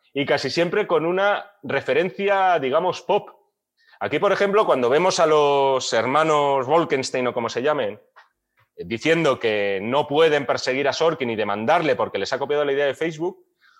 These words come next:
uno de ellos dice algo así como que es que si le demandamos vamos a ser como los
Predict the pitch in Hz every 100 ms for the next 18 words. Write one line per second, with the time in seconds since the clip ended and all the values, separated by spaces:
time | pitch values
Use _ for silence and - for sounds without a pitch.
0 | - 151 214 214 214 202 190 180 196 190
1 | 175 - 196 190 170 165 151 139 131 123
2 | _ _ _ - - 202 220 202 185 156
3 | 147 170 175 190 - _ _ _ _ 117
4 | 156 180 180 - 190 190 190 147 139 127